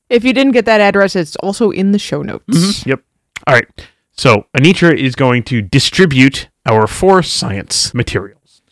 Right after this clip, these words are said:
Speaker 1: Okay. So far, it looks like a Reese's Big Cup.
Speaker 2: Yeah, I mean, imagine that. Okay, here we go.
Speaker 1: Sounds like a Reese's Big Cup. Smells like a Reese's Cup. It's got that specific smell. Like, you can smell a little bit of the chocolate, but mostly you can smell the very sugary, artificial peanut butter.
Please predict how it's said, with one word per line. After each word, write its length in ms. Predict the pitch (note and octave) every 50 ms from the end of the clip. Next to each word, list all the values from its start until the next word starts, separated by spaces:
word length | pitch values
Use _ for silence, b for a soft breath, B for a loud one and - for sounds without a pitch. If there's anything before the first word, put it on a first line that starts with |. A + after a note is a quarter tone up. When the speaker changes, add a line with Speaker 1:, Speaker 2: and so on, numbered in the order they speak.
| _ -
Speaker 1:
Okay. 360 | - F#3+ - A3 G#3+ G3 F#3 - _ -
So 160 | - - A#3 G#3+
far, 260 | A3+ A#3+ A#3+ A#3+ A#3
it 220 | G#3+ G#3+ G3+ - -
looks 280 | G3+ A3+ A#3 - -
like 200 | A3+ A3 A3 G#3+
a 40 | G#3+
Reese's 280 | A3+ A3+ G#3+ - G#3 -
Big 140 | - F#3+ F3
Cup. 160 | F#3+ D#3+ D#3
Speaker 2:
Yeah, 100 | - - -
I 100 | B2+ B2
mean, 160 | B2+ B2 A#2
imagine 320 | A2+ A2+ A#2 A#2+ B2 B2+ A#2
that. 240 | A2 G2+ G2 - -
Okay, 200 | B2+ C3 - C3+
here 120 | B2+ D3+
we 80 | D3 B2+
go. 140 | G#2 F#2 - _ _ _ -
Speaker 1:
Sounds 260 | - - G#3 G#3 G#3+
like 120 | G#3+ G#3+ F#3+
a 40 | G#3
Reese's 220 | G#3+ G#3+ G#3 -
Big 180 | - G#3 G3 -
Cup. 240 | A3+ G3+ G3+ G3 _ _ -
Smells 320 | - - - G#3+ G#3+ G3+ G3
like 100 | G#3 F#3
a 40 | G#3
Reese's 240 | G#3 G#3+ - F#3+ F3
Cup. 260 | - G#3 G3 G3 - _ _ _ _ _ _ _ _ _ _ _ _ _ _ _ -
It's 180 | - C#4+ -
got 160 | - G#4+ A#4+ -
that 160 | B4+ A#4 - _ _
specific 580 | - - - - D#4+ - - G#4 A4+ A#4 D#4 -
smell. 440 | - - E4+ D4 A3+ F3 D3+ C#3+ _
Like, 180 | - A3+ A3+ A3
you 80 | C4 A#3+
can 120 | D4+ C#4
smell 460 | G3 D4+ D#4 D#4 D#4 D#4 D#4 D4 - -
a 60 | - A#3
little 160 | A#3+ C#4 C#4+
bit 120 | B3+ D#4
of 40 | D4
the 60 | C#4+ A3+
chocolate, 320 | D4 C4+ C4 C4 C#4 A#3
but 100 | A3+ A3+
mostly 300 | A#3 A#3 A#3 - C4 B3
you 80 | A#3 G3
can 100 | A3+ G3+
smell 240 | - G#3 G#3+ G#3+
the 120 | G3+ G3 G3
very 520 | F3 D#3 D3+ G3 G3 G3+ G3+ G3+ G3 G3
sugary, 440 | - - - G#3+ G3 F#3+ G3+ G3+ F#3+
artificial 680 | E3+ F#3+ F#3 F#3 - G3 F#3 - G3+ F#3 F#3 F3+ F3 D#3 -
peanut 200 | - G#3 F#3+ F#3
butter. 220 | G3+ G#3 A3 A3+